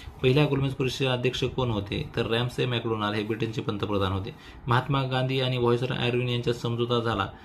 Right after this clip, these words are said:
यांनाच कोणता करार म्हणतात? तर यांना गांधी आयर्विन करार म्हणतात. मार्च एकोणीसशे तीस साली झाला. गोलमेज परिषदेचे आयोजन केव्हा करण्यात आलं? तर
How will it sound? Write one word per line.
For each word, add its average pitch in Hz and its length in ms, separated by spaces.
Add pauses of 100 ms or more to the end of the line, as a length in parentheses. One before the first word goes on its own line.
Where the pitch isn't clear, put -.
(240)
यांनाच 120 320
कोणता 131 360
करार 120 280
म्हणतात? 101 600
तर 117 40
यांना 120 260
गांधी 117 360
आयर्विन 117 420
करार 104 280
म्हणतात. 98 360 (2000)
मार्च 117 260
एकोणीसशे 117 420
तीस 117 180
साली 101 140
झाला. 98 220 (360)
गोलमेज 139 320
परिषदेचे 135 580
आयोजन 120 460 (320)
केव्हा 127 380
करण्यात 117 460
आलं? 101 220 (460)
तर 123 160